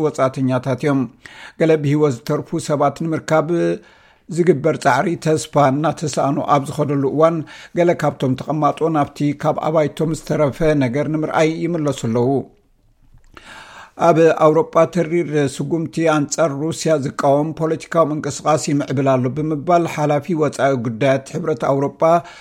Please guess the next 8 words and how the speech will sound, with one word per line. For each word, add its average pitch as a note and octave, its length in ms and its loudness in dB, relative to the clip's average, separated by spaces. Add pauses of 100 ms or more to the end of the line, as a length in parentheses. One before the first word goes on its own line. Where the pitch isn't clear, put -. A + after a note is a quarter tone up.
(200)
ስክፍትኡ D3+ 680 -2
ገሊጹ። B2+ 340 0 (880)
ካጃ D#3+ 260 2 (140)
ካላስ C#3+ 400 2 (180)
ነዚ C#3+ 260 2
ሓሳብ C#3+ 400 -2
እዚ B2 220 -2
ዘቕረበ C3 360 -2